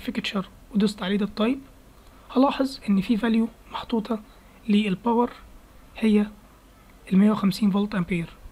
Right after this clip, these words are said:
طبعًا أنا هنا عشان عندي ستة فضرب الستة في مية وخمسين، فهرجع تاني أمسك السبيس وهلاحظ إن هو تسعمية فولت أمبير. نفس الموضوع برضو بيعمله مع السوكيتس، والله هو بيشوف في كام سوكيت وحمل السوكيت الواحدة وليكن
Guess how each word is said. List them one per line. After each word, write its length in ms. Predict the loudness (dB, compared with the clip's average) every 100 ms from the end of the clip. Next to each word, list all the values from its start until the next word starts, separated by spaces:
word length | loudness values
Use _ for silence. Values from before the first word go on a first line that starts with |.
| -6
طبعًا 280 | 2 2 0 -2
أنا 200 | 0 2
هنا 120 | 2
عشان 220 | 0 -2 -2
عندي 200 | 0 0
ستة 320 | -2 -2 -4
فضرب 400 | -2 -2 0 -2
الستة 340 | -4 -6 -8
في 120 | -4
مية 80 | -2
وخمسين، 500 | 0 -2 -2 -2 -4 -8 -20 -20 -20 -20 -4
فهرجع 420 | 0 2 0 -2
تاني 260 | 0 0 0
أمسك 260 | -4 -6 -10 -18 -18 -20 -20 -20 -20 -20 -20 -20 -20 -20 -20 -20 -20 -20 -20 -18 -6
السبيس 440 | -6 0 0 0 -2
وهلاحظ 420 | -2 -2 -2 -2
إن 80 | 0
هو 160 | -2
تسعمية 340 | -4 -2 0 0
فولت 280 | -4 -2
أمبير. 360 | -2 -4 -6 -10 -20 -20 -2 -2
نفس 240 | 0 2
الموضوع 340 | 2 4 0
برضو 280 | 0 0 0
بيعمله 400 | -2 -2 0 0 -2
مع 100 | -2
السوكيتس، 600 | -2 -4 -6 -6 -8 -16 -20 -20 -20 -10 -2
والله 220 | 2 2
هو 120 | 2
بيشوف 400 | 2 0 -2 -4 -8
في 140 | -6
كام 160 | -2 0
سوكيت 440 | 0 -2 -2 -4 -18 -20 -20 -20 -16
وحمل 260 | -2 2
السوكيت 360 | 2 -2 -8 -2
الواحدة 280 | -2 0 -2
وليكن 380 | 0 0 0